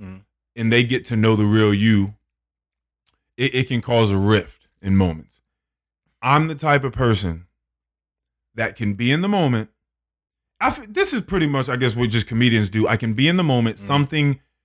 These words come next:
Speaker 2: seemingly bad happens, right?
Speaker 1: Yeah.
Speaker 2: That would be you at work today. We're
Speaker 1: Right.
Speaker 2: dealing with whatever the fuck it is you're dealing with.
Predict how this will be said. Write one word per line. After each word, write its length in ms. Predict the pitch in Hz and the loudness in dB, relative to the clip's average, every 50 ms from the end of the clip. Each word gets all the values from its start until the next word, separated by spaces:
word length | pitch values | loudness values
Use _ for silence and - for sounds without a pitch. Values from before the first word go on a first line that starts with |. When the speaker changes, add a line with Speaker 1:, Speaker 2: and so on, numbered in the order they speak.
| _ _ _ _ | _ _ _ _
Speaker 2:
seemingly 640 | _ - 226 254 262 254 247 226 214 202 202 190 170 | _ -10 -6 -4 -2 0 0 0 0 0 0 -2 -2
bad 380 | 143 151 147 143 139 135 131 127 | 0 2 2 4 4 2 2 0
happens, 580 | 123 131 117 110 - 98 90 90 90 - _ _ _ _ _ _ _ _ - | -2 -2 -2 -2 -2 -6 -10 -10 -12 -18 _ _ _ _ _ _ _ _ -8
right? 320 | 107 107 113 113 110 - - | -2 0 0 0 0 -2 -8
Speaker 1:
Yeah. 180 | 120 104 87 82 | -12 -10 -10 -8
Speaker 2:
That 180 | 113 123 135 | -4 -2 -2
would 160 | 135 139 139 135 | 0 0 -2 0
be 100 | 139 139 | 0 -2
you 260 | 139 139 156 151 139 | 0 0 0 0 -2
at 80 | 127 123 | -2 0
work 280 | 120 123 123 - - | -2 -2 -2 -4 -8
today. 360 | - - 104 95 87 67 95 95 | -8 -6 -4 -2 -2 -4 -6 -12
We're 120 | 107 113 113 | -10 -10 -10
Speaker 1:
Right. 80 | 110 | -4
Speaker 2:
dealing 280 | - 139 139 135 135 131 | 0 0 2 2 2 0
with 120 | 127 127 | 0 -2
whatever 380 | 123 123 123 127 131 135 131 127 | -2 0 2 2 2 2 0 -2
the 60 | 120 107 | -6 -4
fuck 240 | - 135 123 - | -2 -4 -2 -2
it 100 | 123 117 | -2 -2
is 160 | 120 113 101 104 | 0 0 0 0
you're 120 | 113 113 | 0 0
dealing 320 | 104 113 110 104 98 92 87 | 2 2 2 2 2 0 -2
with. 140 | 85 82 | -6 -10